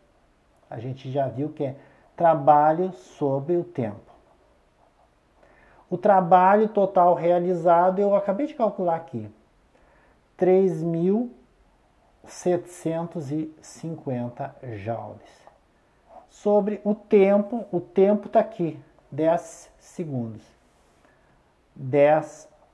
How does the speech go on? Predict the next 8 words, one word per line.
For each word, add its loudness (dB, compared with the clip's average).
segundos. -10
Posso -2
cortar -2
um -2
zero 0
com -6
zero, -2
quando -6